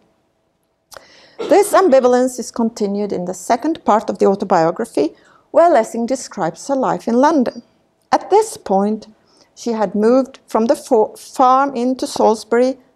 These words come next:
married, had two children, left her family, married the German, um, uh, prisoner of war, and m-, moved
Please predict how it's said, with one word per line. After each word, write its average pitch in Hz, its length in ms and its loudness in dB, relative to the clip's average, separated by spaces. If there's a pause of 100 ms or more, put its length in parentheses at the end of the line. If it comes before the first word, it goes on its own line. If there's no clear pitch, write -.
married, 226 560 0
had - 380 -8
two 185 140 -6
children, 254 640 0 (320)
left 240 340 0
her 294 120 0
family, 277 640 -2 (380)
married 233 500 2
the 247 100 2
German, 220 640 -4 (100)
um, 190 360 -2 (800)
uh, 180 280 -2 (420)
prisoner 208 420 0
of 180 120 -2
war, 247 340 0 (920)
and 240 460 0 (560)
m-, 214 260 0
moved 247 520 2